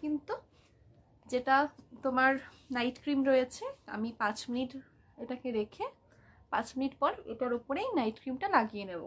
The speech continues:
তো তোমরা যারা makeup করবে, তো এটা এভাবে সিরামটা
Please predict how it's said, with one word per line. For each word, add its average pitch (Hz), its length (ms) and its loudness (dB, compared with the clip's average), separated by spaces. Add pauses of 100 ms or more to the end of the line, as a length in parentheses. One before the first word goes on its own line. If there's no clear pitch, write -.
(680)
তো - 100 -6
তোমরা 262 240 8
যারা 339 140 4 (140)
makeup 302 320 2 (100)
করবে, 302 240 2 (360)
তো 269 60 -2 (100)
এটা 269 160 0 (420)
এভাবে 254 280 -2 (120)
সিরামটা 262 420 -2